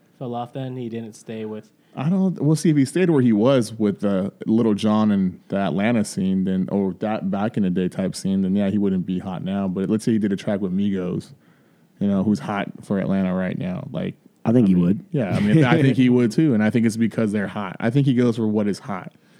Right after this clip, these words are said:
Speaker 1: But I think, like, with the Migos thing, that not all people who jump on the hot artist will get that bump. Like, Katy Perry had a track with Migos.
Speaker 2: He, she did?
Speaker 3: What?
Speaker 1: See? <laughs> Exactly.
Speaker 2: Horrible.
Speaker 1: Yeah,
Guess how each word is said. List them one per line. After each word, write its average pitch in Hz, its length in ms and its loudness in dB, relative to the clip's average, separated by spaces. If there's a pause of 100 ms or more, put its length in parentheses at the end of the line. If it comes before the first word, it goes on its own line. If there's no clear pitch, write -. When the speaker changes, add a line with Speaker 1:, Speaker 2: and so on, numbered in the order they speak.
Speaker 1:
But 196 120 -10
I 220 100 -4
think, 247 180 -10
like, 135 340 -12 (420)
with 131 180 -10
the 123 60 -8
Migos 117 340 -8
thing, 117 160 -8
that 117 240 -10 (120)
not 147 220 -10
all 123 240 -6
people 127 300 -8
who 123 80 -6
jump 117 240 -8
on 113 100 -10
the 104 60 -14
hot 101 180 -12
artist 107 380 -12
will 104 260 -12 (480)
get 101 140 -12
that 107 240 -12
bump. 104 320 -12 (520)
Like, 139 140 -8
Katy 208 220 -4
Perry 165 260 -6
had 135 140 -6
a 110 60 -8
track 113 260 -10
with 117 80 -10
Migos. 107 580 -10 (380)
Speaker 2:
He, - 160 -2
she - 160 -4
did? 135 340 4
Speaker 3:
What? 196 300 2
Speaker 1:
See? 147 320 -4
<laughs> - 40 -20 (480)
Exactly. 208 640 -4
Speaker 2:
Horrible. 92 380 -2 (340)
Speaker 1:
Yeah, 120 360 -10